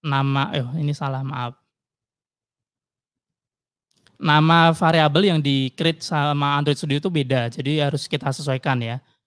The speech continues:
Misal di sini yang tadi view group, di sini parent kayak gitu ya. Teman-teman sesuaikan saja,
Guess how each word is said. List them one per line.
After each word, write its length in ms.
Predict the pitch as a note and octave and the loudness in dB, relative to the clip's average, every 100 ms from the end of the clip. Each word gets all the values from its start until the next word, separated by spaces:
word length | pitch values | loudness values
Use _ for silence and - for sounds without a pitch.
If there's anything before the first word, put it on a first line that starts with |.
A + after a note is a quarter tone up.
| _ _ - | _ _ -8
Misal 320 | C3+ D#3 D#3 | -2 2 2
di 80 | D3 | 2
sini 480 | D3+ C#3+ D3 D3+ | 0 2 4 4
yang 160 | C#3+ C#3+ | 4 4
tadi 240 | C#3+ C#3+ | 2 2
view 240 | C#3+ D3+ C3 | 2 2 2
group, 240 | D3+ F3 | 2 2
di 80 | C#3+ | -2
sini 280 | - D3 D3+ | -2 -2 -2
parent 440 | D3+ C3 C3+ C3 | -2 -2 0 -2
kayak 160 | C3 - | -4 -8
gitu 160 | - | -6
ya. 240 | B2 A#2 B2+ _ _ _ _ _ _ G#3 _ _ | -6 -6 -10 _ _ _ _ _ _ _ _ _
Teman-teman 400 | - C3+ C3+ C3+ | -10 -6 -4 -4
sesuaikan 400 | - C#3+ C3+ - | -4 -6 -6 -4
saja, 800 | C3+ C3+ B2 C#3+ D#3+ F3+ F3+ F3+ | -2 -2 -2 2 2 4 2 2